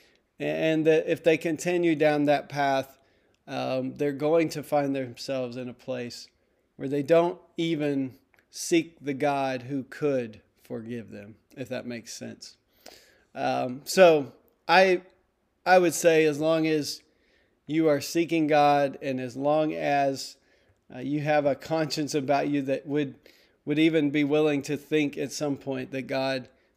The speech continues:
could or would, um,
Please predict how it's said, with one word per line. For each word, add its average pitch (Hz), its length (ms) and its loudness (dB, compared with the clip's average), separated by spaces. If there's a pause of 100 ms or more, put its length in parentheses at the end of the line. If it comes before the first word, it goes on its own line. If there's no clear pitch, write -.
could 165 380 4
or 143 200 -2
would, 143 580 -4 (1000)
um, 123 640 -10